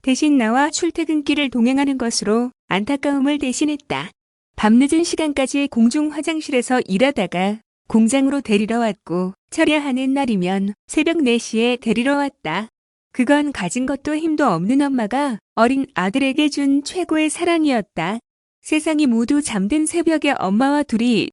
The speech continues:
상대원동 비탈길을 오르면 숨도 차고 힘들었지만 잡은 엄마 손을 발걸음에 맞추어 신명나게 흔들며 나는 행복했다. 엄마와 함께라면 길고 긴 하루의 고된 노동은 아무 문제가 아니었다.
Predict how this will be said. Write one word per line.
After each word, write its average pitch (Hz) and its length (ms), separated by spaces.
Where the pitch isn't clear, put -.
상대원동 302 760
비탈길을 277 680
오르면 226 600
숨도 330 340
차고 311 340
힘들었지만 302 960
잡은 262 440
엄마 220 320
손을 320 300
발걸음에 294 580
맞추어 247 500
신명나게 320 680
흔들며 226 760
나는 220 420
행복했다. 302 840
엄마와 302 480
함께라면 277 800
길고 247 360
긴 294 240
하루의 320 360
고된 302 340
노동은 220 540
아무 202 300
문제가 233 520
아니었다. 202 680